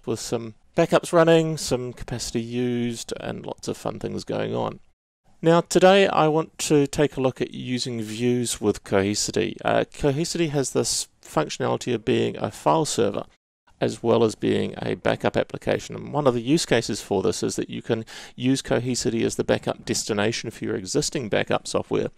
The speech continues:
and get that scale out storage cluster as the, the destination when you initially deploy out Cohesity, and then progressively start using Cohesity's backup capabilities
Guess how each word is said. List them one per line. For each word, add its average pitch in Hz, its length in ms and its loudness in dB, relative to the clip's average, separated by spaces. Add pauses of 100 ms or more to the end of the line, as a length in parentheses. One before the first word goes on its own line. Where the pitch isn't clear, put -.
and 117 200 4
get 127 200 8
that 113 200 6
scale 127 460 6
out 113 300 8
storage 117 560 4
cluster 180 560 2 (260)
as 117 200 4
the, 120 240 0
the 110 60 2
destination 104 800 2 (380)
when 117 260 0
you 104 260 2 (120)
initially 107 420 2
deploy 101 400 0
out 95 200 2
Cohesity, 107 500 2
and 101 160 2
then 107 160 4
progressively 110 640 4
start 104 300 2
using 101 280 -4
Cohesity's 104 480 -4
backup - 400 -2
capabilities 110 680 -2